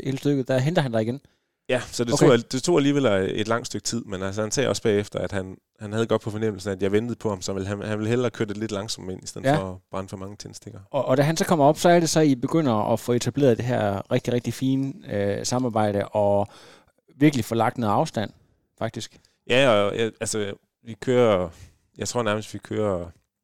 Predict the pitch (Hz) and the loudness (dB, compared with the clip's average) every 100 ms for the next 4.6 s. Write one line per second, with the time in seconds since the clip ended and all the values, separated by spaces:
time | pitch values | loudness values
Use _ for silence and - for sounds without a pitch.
0 | _ _ _ _ _ - - - 107 120 | _ _ _ _ _ -20 -20 -10 -6 -4
1 | - 113 107 _ - 104 107 113 95 - | -2 -4 -4 _ -2 0 0 0 -2 -4
2 | 113 104 107 104 143 143 101 110 - _ | -4 -4 -6 -4 0 0 0 -8 -14 _
3 | _ _ _ _ _ - 110 101 98 95 | _ _ _ _ _ -6 -2 0 0 -2
4 | 92 - 95 101 110 98 | -6 -10 -8 -2 0 0